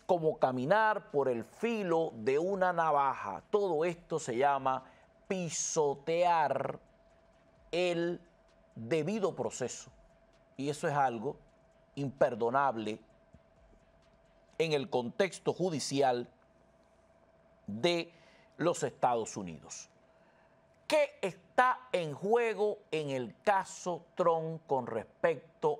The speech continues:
al debido proceso? ¿Qué están haciendo ellos que es fatal ahora mismo?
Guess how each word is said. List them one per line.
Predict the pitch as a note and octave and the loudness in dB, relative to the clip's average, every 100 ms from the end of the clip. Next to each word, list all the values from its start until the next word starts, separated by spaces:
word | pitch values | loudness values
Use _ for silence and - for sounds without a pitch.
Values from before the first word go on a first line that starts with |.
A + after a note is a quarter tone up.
| - - | -2 2
al | A#2+ A#2 G2 | 4 2 -2
debido | A2 G#2+ B2 E3 D3 D#3+ D3+ - _ | -4 -2 -2 -2 0 -2 -2 -18 _
proceso? | B2 A2+ - - A2+ - - - _ _ _ _ _ _ _ _ _ | -2 -2 -2 -2 -4 -4 -10 -12 _ _ _ _ _ _ _ _ _
¿Qué | B3+ C4 C4 - - | 0 2 0 -8 -8
están | C3+ - - A3 G#3+ G#3 - | -8 -4 0 0 0 -6 -2
haciendo | C3+ - F#3 G3 F#3+ F3 F3+ - - | -2 -2 -4 -2 -4 -4 -4 -6 -6
ellos | F3 F#3 E3+ D#3+ E3 - | -2 -2 -2 -4 -6 -8
que | - D3+ | -6 -4
es | D#3+ - _ | -4 -8 _
fatal | C#3 A#2+ - D3+ D3 D#3 D3+ - _ | 0 0 2 2 2 0 -6 -20 _
ahora | C3+ C3 C#3 D3 | 4 4 2 2
mismo? | C3+ B2 - - F2+ | 0 -6 -10 -14 -16